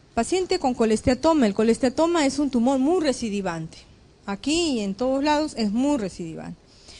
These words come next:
Entonces debe tener un seguimiento cada seis meses, hay que estar viendo al paciente cada seis meses para evitar la recidiva.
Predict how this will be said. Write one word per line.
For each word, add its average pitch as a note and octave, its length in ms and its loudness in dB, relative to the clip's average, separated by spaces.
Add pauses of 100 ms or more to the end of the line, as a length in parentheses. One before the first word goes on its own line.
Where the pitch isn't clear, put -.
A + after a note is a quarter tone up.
(140)
Entonces B3+ 420 0
debe B3+ 220 0
tener B3 320 0
un C#4 80 0
seguimiento C4 520 0
cada A#3+ 220 -2
seis C#4 220 0
meses, D#4+ 400 -2
hay G#3+ 80 -2
que B3 80 -6
estar B3+ 260 -4
viendo B3+ 560 0 (460)
al A3 100 -2
paciente C4 440 -2
cada F3+ 220 -2
seis A#3+ 220 -2
meses F4 360 -4 (500)
para A3 140 2
evitar A3 300 0
la A3 120 0
recidiva. C#4+ 560 0